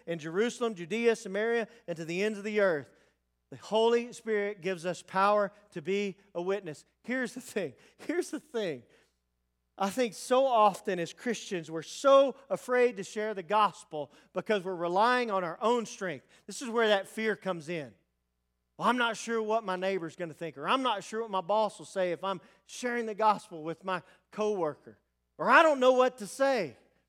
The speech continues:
Here's the thing. Trust in the Holy Spirit.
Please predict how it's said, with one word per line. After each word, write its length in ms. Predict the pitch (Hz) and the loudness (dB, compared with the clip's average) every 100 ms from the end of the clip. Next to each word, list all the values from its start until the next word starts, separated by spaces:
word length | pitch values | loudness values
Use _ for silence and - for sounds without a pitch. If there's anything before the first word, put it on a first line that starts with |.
| _ _ _ _ | _ _ _ _
Here's 300 | 233 320 233 | -2 -2 -2
the 80 | 214 | -2
thing. 260 | 262 185 - _ | -2 -2 -8 _
Trust 400 | - 247 349 - | -4 2 2 2
in 100 | 381 | -4
the 140 | 262 202 | -2 0
Holy 320 | 214 202 170 | 0 -2 -4
Spirit. 520 | - - 175 247 339 | -8 -10 -4 -2 -4